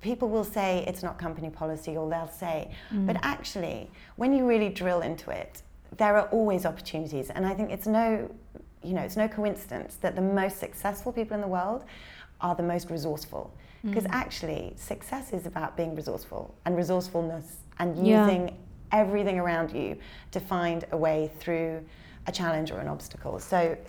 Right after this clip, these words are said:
Speaker 1: that was a huge one. And it also, um, led on to recognizing how important a company culture is,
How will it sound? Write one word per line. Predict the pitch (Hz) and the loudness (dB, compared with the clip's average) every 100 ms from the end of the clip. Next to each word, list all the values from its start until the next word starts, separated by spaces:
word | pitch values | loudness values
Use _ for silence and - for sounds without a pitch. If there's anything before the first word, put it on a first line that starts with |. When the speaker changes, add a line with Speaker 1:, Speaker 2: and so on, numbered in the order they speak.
| - | 2
Speaker 1:
that | 233 | 4
was | 208 214 | 4 0
a | |
huge | 190 196 185 | -2 -2 -2
one. | 160 156 | -2 -2
And | 196 | 0
it | 180 | 0
also, | 185 233 - 165 156 - - | 0 -2 0 0 -2 -4 -8
um, | 156 151 156 147 - | -8 -6 -6 -8 -6
led | 165 160 160 | -2 0 -2
on | 160 | -4
to | 156 | -6
recognizing | 160 160 - - - 170 | -6 -8 -10 -10 -10 -8
how | 156 156 | -6 -6
important | 156 165 156 - - - - - - | -4 -4 -4 -8 -10 -16 -20 -18 -10
a | 160 | -4
company | 180 170 160 | -2 -2 -4
culture | 160 151 - 156 | -2 -4 -4 -4
is, | 147 | -4